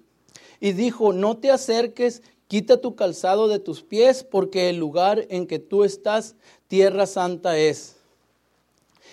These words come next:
Y dijo: 'Yo soy el Dios de tu padre, Dios de Abraham, Dios de Isaac y Dios de Jacob.' Entonces Moisés cubrió su rostro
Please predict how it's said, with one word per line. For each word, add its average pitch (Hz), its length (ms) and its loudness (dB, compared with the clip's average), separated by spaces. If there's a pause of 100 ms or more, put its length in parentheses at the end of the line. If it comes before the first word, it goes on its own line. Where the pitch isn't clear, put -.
(140)
Y 196 140 -2
dijo: 233 560 2 (240)
'Yo 208 300 2
soy 240 500 4
el 190 200 0
Dios 208 220 -2
de 226 120 4
tu 175 300 -8
padre, 247 560 2 (580)
Dios 202 380 0
de 208 120 2
Abraham, 202 680 -2
Dios 196 460 -2
de 202 100 -2
Isaac 208 640 -2 (420)
y 190 140 0
Dios 190 280 2
de 208 140 0
Jacob.' 185 540 0 (240)
Entonces 185 640 -2
Moisés 185 520 -4
cubrió 196 580 0
su 202 180 -6
rostro 226 600 -2